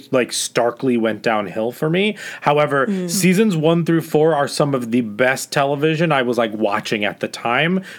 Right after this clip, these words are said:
Speaker 1: Um, so I would, I would say watch, uh, absolutely watch seasons one through four. And if you're really enjoying yourself, keep going, but know that, like, it, it may not get better than season four. Season four is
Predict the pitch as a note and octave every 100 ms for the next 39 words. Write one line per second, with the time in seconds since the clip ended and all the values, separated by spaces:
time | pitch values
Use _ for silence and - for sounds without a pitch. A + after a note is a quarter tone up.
0 | - - B2+ A#2+ G#2 F#2+ - - D#3 C#3+
1 | C3 - - _ - D3+ D#3+ D#3 - C#3
2 | C#3 C#3+ A#2+ - F#3+ F#3+ F3 F3 F3+ -
3 | - D3+ D3+ B2+ - E3 G3+ - G3+ F#3
4 | F3+ E3+ D3+ D3+ - D#3+ D3+ B2+ C3+ C#3+
5 | C#3+ C3+ - C3 C3 D3 - - - D#3
6 | D#3+ D#3 D3+ C#3+ E3 F3 D#3+ C#3+ B2 C3+
7 | D3 E3+ F#3 G#3 G#3 - - A3 - B3
8 | E3+ D3 C3 D#3+ D#3+ F3+ F3 D3+ C#3 B2
9 | C3 B2 - - - _ - - - -
10 | D3+ C#3+ E3 D3 D3 D#3 D#3+ D3 C#3 C3+
11 | C3+ A#2+ G#2 B2 A2+ A2 G#2 F#2+ G#2 G2
12 | G2 - A2 G#2+ - E3+ E3+ D#3+ D3+ B2
13 | G2+